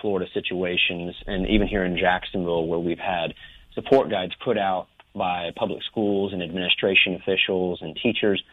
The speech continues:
to where, uh, teachers and, uh, school administration are going behind parents' backs to push a very radical, uh, gender ideology, teaching children all about, you know, different sexual orientations. And we're talking about kids that are even pre-puberty,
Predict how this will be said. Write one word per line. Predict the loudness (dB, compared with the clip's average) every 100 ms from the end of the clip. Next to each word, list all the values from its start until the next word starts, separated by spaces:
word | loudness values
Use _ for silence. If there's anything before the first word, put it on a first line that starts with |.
| -20 _ -6
to | 2
where, | 4 4 0 -6 -4
uh, | -2 0
teachers | 0 0 -2 -4
and, | -4 -4 -6 -6 -8
uh, | -8
school | 0 2
administration | 2 0 -2 -2 -2 -2
are | -2
going | -4 -2
behind | -4 -4 -6
parents' | -2 -2 -4 0
backs | 2 2 0 -10 -6
to |
push | 0 2 2 0
a | 0 -4 -4
very | 0 2
radical, | 2 0 0 2 0 2 2 2 -2 -20 _ _
uh, | -4 -2
gender | 2 4 4 4
ideology, | 2 0 0 0 0 0 0 0 -4 -10 _ -2
teaching | 0 0 0 -2 -4 -2
children | 2 2 0
all | 0 0
about, | 0 -2 -2
you | -4 -4
know, | -4
different | -6 -4 -2
sexual | 0 0 -2
orientations. | -4 -6 2 4 4 2 2 0 -2
And | -2
we're | -2
talking | 0 0
about | -2 -4
kids | -4 -4
that | -2
are | -2
even | -2 -4 -6
pre-puberty, | -6 -2 0 0 -2 -6 -10